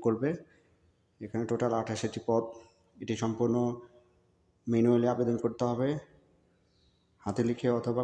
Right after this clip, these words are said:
কম্পিউটার টাইপ করে সরাসরি অথবা পোস্ট অফিস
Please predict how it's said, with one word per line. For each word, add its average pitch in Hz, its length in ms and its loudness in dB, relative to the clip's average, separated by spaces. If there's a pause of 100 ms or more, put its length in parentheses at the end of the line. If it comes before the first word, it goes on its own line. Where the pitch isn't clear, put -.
কম্পিউটার 120 380 -2
টাইপ 117 220 -2
করে 123 180 2 (1500)
সরাসরি 113 520 0
অথবা 117 340 -2 (1300)
পোস্ট 117 320 -2
অফিস 127 280 0